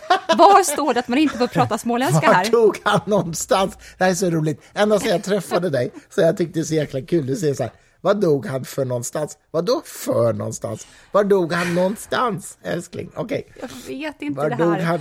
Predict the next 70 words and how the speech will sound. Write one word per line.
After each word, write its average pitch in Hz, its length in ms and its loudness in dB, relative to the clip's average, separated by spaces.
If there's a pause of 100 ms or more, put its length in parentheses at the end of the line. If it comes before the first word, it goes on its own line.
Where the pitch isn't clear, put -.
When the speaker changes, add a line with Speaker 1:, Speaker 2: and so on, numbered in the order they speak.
Speaker 2:
någonstans? 165 840 -2
Speaker 1:
Kommer 277 220 -4
du 311 60 -2
ihåg 311 120 -4
vad 311 80 -6
min 262 200 0
mam-, 262 40 2
Speaker 2:
För 262 120 4
någonstans. 175 460 -2 (280)
Speaker 1:
kommer 240 160 -6
du 269 60 -4
ihåg 269 60 -6
vad 294 100 -6
min 240 120 -8
mamma 240 280 -6
sa 233 160 -10
till 202 140 -12
mig? 214 260 -10
Speaker 2:
Nej. 208 220 -8 (840)
Speaker 1:
När 214 220 -6
jag 180 200 -8
sa - 60 -8
Speaker 2:
Akta 147 140 -2
dig 139 100 0
för 135 100 -8
Sturmark. 107 540 -8 (180)
Han 131 180 -8
gillar 131 200 -2
inte 131 180 -6
att - 100 -12
man 123 80 -6
Speaker 1:
Mm. 101 120 -6
Speaker 2:
säger - 120 -4
"för - 200 -6
någonstans". 110 560 -10 (120)
Speaker 1:
<laughs> - 140 -18
Speaker 2:
Nej, - 360 -4 (100)
sa 233 100 0
hon 214 100 0
det? 208 140 -2
Speaker 1:
Det 233 60 -2
var, 233 240 -8
det 262 100 -10
var 277 80 -14
faktiskt - 200 -12
inte 277 180 -10
bland 220 200 -8
det 208 40 -12
första 196 300 -14
hon 190 80 -10
sa 175 160 -12
till 196 140 -14
mig 185 80 -12
om 175 40 -8
Speaker 2:
Nej, 185 200 2
Speaker 1:
dig. 160 100 -4
Speaker 2:
bara 143 140 -2
det 139 100 -2
andra 147 320 -4
eller 175 180 -6
Speaker 1:
Nej. - 80 -8
Speaker 2:
tredje. 117 320 -6
Nej. 139 120 -2
Speaker 1:
Mm, 247 320 -6
nej. 226 260 -8 (280)
<clears throat> 180 260 0
Men 254 220 -2
vad 247 100 -4
heter 240 340 -4
det? 220 180 -4